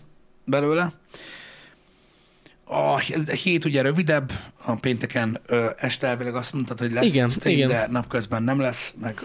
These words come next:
Speaker 1: ö, hétfőn sem, szóval, ö, egy ilyen hosszú hétvége lesz, úgyhogy holnappal fogjuk zárni a normális hetet, a menetrend elméletileg ki van töltve. Én, ö, tízkor jövök vissza, ö,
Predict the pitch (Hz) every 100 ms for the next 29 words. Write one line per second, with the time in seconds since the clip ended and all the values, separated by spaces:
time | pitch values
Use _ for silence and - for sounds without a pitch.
0 | - 117 110 90 135 - 147 131 143 135
1 | 117 - - - 110 110 113 113 110 104
2 | - _ _ - _ _ _ _ _ _
3 | _ - 110 110 107 123 - 110 104 117
4 | 104 101 147 - - 117 - 110 107 -
5 | 117 123 117 - 110 104 113 107 104 113
6 | 107 107 104 113 110 104 95 104 - -
7 | - - 156 151 - - - - - -
8 | 123 120 113 113 123 107 107 104 107 104
9 | 107 104 113 107 104 127 135 139 180 151
10 | - - - - - 123 120 120 117 110
11 | - _ - 131 - 120 120 110 117 117
12 | - 160 151 - - - - - _ -
13 | 110